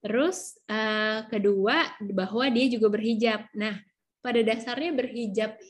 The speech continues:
pada dasarnya kalau di rumah memang tidak disarankan untuk ketutup terus. Dan saya juga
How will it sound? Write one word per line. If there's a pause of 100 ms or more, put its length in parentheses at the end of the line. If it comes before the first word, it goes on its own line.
(200)
pada
dasarnya
kalau
di
rumah
memang
tidak
disarankan
untuk
ketutup
terus.
Dan
saya
juga